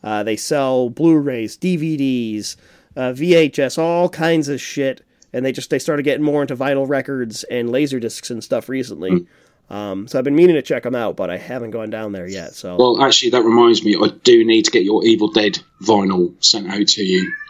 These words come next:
Speaker 2: Um, <clears throat> I have been meaning to do that for the last few weeks. I've just been really fucking slack.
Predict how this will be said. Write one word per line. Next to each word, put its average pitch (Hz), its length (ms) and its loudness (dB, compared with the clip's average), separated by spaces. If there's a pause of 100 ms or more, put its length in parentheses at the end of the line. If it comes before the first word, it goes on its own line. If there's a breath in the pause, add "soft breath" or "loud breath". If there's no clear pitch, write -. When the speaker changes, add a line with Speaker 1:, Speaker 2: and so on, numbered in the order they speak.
(440 loud breath)
Speaker 2:
Um, 104 640 2
<clears throat> - 380 4
I 208 100 4
have 120 120 4
been - 160 4
meaning 107 280 4
to - 100 0
do 98 220 2
that 92 180 0
for - 100 -6
the 92 80 2
last 95 260 4
few 92 200 2
weeks. 90 320 4
I've 92 120 -2
just - 220 0
been 90 120 2
really 90 220 4
fucking - 320 -2
slack. - 420 -2